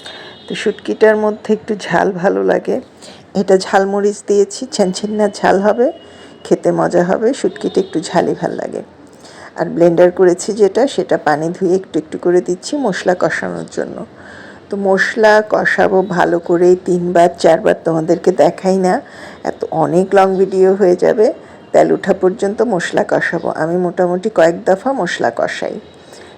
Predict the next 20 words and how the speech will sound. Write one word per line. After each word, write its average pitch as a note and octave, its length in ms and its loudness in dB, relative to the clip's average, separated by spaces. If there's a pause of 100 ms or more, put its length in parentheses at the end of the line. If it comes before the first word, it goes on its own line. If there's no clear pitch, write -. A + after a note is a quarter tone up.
শুটকির - 380 -6
সময় F#3 340 -2
তো F#3 160 0
কথাই F#3 420 0
নেই, F#3 240 -2 (460)
এরকম E3 400 -2
করে F3 180 2
শুটকি F#3 360 -4
ভুনাও F3 340 0
খেতে - 280 -4
পারবে - 340 0
শুধু - 280 -6
কিছু - 320 -8
না - 180 -6
দিলেও। - 340 -6 (580)
দিয়ে G3 160 6
দিচ্ছি F#3+ 380 -4
বেগুনগুলো, F#3 760 0 (200)
বেগুনের E3+ 400 -2
সাথে A3+ 520 -6